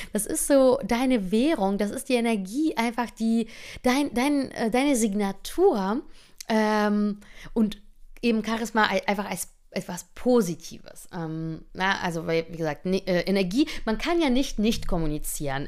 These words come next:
äh, ne? Vielleicht kennt ihr auch von Paul Watzlawick, äh, diesen, äh, Spruch, also ich weiß jetzt nicht, ob der wortwörtlich das so gesagt hat, aber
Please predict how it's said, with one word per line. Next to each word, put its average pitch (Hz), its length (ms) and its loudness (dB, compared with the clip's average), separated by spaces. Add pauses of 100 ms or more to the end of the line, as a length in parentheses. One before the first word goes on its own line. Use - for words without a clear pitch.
äh, 160 80 -4
ne? 190 220 4
Vielleicht 202 300 0
kennt 269 160 2
ihr 233 160 4
auch 220 80 4 (220)
von 214 180 2
Paul 202 280 4
Watzlawick, 220 600 2
äh, 190 120 -2
diesen, 190 540 -2 (380)
äh, 170 240 -8
Spruch, 240 320 0
also 165 220 -6
ich - 40 -20 (200)
weiß 165 160 -8
jetzt 160 100 -14
nicht, 170 140 -10
ob - 100 -20
der 160 140 -4
wortwörtlich 220 500 -2
das 208 200 -8
so 269 80 -4
gesagt 254 300 -2
hat, 226 100 -4
aber 214 240 2